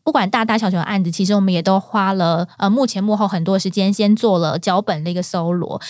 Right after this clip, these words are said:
那当然最重要还是现场就看阿善师对我们这个案件的补充，尤其是我们很多可能面对到可能是见识的部分，我们可能会列一些点，然后就以下空白让阿善师自己去发挥。<laughs> 所以老师其实在每一次案件当中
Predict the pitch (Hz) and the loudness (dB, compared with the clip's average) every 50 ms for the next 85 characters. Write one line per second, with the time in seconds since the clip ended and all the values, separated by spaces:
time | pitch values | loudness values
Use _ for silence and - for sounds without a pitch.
0 | - - 247 247 277 277 277 247 214 214 - 240 220 - 226 220 208 190 190 180 | -6 -2 0 0 2 2 2 0 0 2 0 0 0 0 0 -2 -2 -2 -4 -4
1 | - 220 - - 226 185 170 - 175 170 180 190 185 - - - - 190 180 175 | -4 -4 -2 -2 -2 -2 -2 -4 -4 -2 -2 -2 -2 -2 -4 -4 -4 -4 -6 -4
2 | - 226 185 165 165 - - - 175 175 165 - _ _ _ - 269 214 185 165 | -4 -4 -4 -4 -4 -6 -6 -6 -8 -10 -12 -12 _ _ _ 0 0 0 0 -2
3 | 156 156 147 156 165 208 208 - - 240 220 208 220 220 190 170 - - 180 - | -4 -6 -8 -6 -4 -4 -4 -4 -2 -2 -2 0 0 -2 -4 -4 -6 -8 -10 -10
4 | 170 - - - - - 214 220 - - - - - 269 247 285 269 320 302 240 | -10 -10 -8 -8 -6 -6 -6 -8 -8 -12 -14 -6 -4 -2 -2 -2 -2 0 2 2
5 | 202 185 190 196 190 175 165 196 208 214 214 - 170 165 165 180 190 202 226 262 | 2 2 2 2 0 0 0 0 0 0 0 -2 -4 -2 -2 -2 -2 -2 -2 0
6 | 302 254 233 254 240 226 247 233 202 175 - - 170 180 185 226 202 - - 302 | 0 0 2 0 0 0 0 0 0 -2 -2 -4 -4 -2 -2 -2 -4 -2 -2 0
7 | 233 214 - - 233 214 180 170 - 208 175 175 - - 151 - 185 - - - | 0 0 0 0 0 0 0 0 0 0 0 0 0 -2 -2 -2 -2 -4 -10 -14
8 | - - 202 214 247 269 190 202 214 269 254 240 220 254 240 220 226 220 - 220 | -8 -2 -2 0 2 2 2 2 2 2 2 2 2 2 2 2 0 0 0 -2
9 | 208 202 - - - - - - - 180 175 220 220 208 - - - - 277 - | -2 -4 -6 -8 -8 -8 -8 -8 -8 -4 0 2 2 2 0 -4 -6 -4 -4 -2
10 | - 220 196 - 302 262 233 226 - - 214 202 170 165 151 170 196 202 - 220 | 0 -2 -2 0 0 -2 -2 0 0 0 0 0 0 -2 -2 -2 -2 -2 0 -2
11 | 214 220 - 277 226 196 - 254 226 220 262 254 190 - 185 196 233 233 247 226 | -2 0 2 0 0 2 2 2 2 2 2 0 0 0 0 0 2 0 0 -2
12 | - 190 214 214 226 214 - 208 202 214 - - - - - 349 339 277 214 240 | -2 -2 0 -2 -2 0 0 0 0 0 -2 -8 -12 -6 -4 -2 0 0 0 0
13 | 294 285 262 220 233 233 269 254 247 220 185 180 190 190 - 240 - - 254 247 | -2 -2 -2 0 0 0 0 2 2 2 0 0 -2 -2 -2 -4 -2 -2 -2 -2
14 | 226 220 208 214 208 208 208 202 208 | 0 0 -2 -2 -2 -2 -2 -2 -2